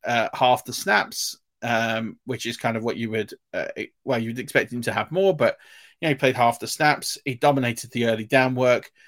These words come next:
but he pretty much got almost no usage in, he got no usage at all in short yardage. None of the running backs got any usage in the two-minute drill. And then he only <laughs> played one snap on third down,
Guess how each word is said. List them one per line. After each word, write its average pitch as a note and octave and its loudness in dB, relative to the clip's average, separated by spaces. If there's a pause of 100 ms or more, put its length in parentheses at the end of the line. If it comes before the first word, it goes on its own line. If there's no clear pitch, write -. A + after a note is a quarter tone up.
(280)
but B2+ 4
he B2 -8
pretty F3+ 2
much D3 0
got C3 2
almost C3 0
no C3+ 2
usage B2 -2
in, A#2 -2 (100)
he C3+ -2
got A#2+ 0
no C3+ 2
usage B2+ 0
at - -12
all A#2 -2
in A2 -6
short B2+ 2 (100)
yardage. B2 0 (400)
None C#3+ 4
of C#3+ 0
the B2+ 2
running A#2+ -2
backs A2 0
got A#2+ 2
any C#3 0
usage A#2+ -6
in A#2+ -4
the A2+ -6
two-minute A#2+ -4
drill. B2 0 (400)
And A#2+ 0
then B2 -2
he C3+ 2
only F3+ 2
<laughs> - -10
played D#3+ 2
one C#3 4
snap C3 0
on A2+ -4
third A#2+ -4
down, B2+ 0